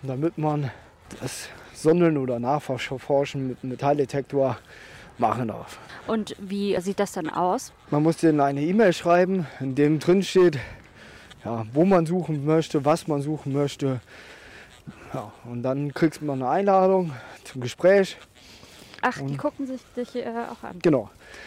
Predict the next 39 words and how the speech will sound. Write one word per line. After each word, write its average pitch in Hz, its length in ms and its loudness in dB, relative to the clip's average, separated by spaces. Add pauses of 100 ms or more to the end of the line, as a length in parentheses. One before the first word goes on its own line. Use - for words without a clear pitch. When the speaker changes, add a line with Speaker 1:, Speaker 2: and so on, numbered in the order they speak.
(380)
Speaker 1:
Und 127 100 -4
dann 151 160 6
entscheiden 170 480 6
die 160 120 6
halt 151 240 8
da 139 100 10
im 139 80 0
Gespräch, 156 680 4 (140)
ja 151 200 8
oder 135 180 4
nee. 190 360 4 (300)
Speaker 2:
Okay. - 220 -6
Speaker 1:
Und 151 80 2
du 208 60 0
kriegst 175 220 2
dann, 156 260 2 (340)
hm, 139 260 -8
drei, 147 220 0
vier 156 160 0
Monate 147 360 0
später 139 540 0 (840)
eine 135 100 -4
schriftliche 143 460 -2
Genehmigung 135 520 -2
ausgehändigt. 110 800 -8
Speaker 2:
Okay. 190 380 -8 (300)
Speaker 1:
Du 196 100 -4
wirst 156 180 4
Speaker 2:
Oh. 151 80 4
Speaker 1:
dann 135 80 4
auch 131 340 -2
auf 135 200 -6
Veranstaltungen 147 600 0
eingeladen 139 640 0 (220)
für 143 480 0 (160)
Weiterbildungen. 147 840 2 (180)
Speaker 2:
Mhm. 233 320 2 (120)
Speaker 1:
Weil 170 160 2
man, 165 200 -2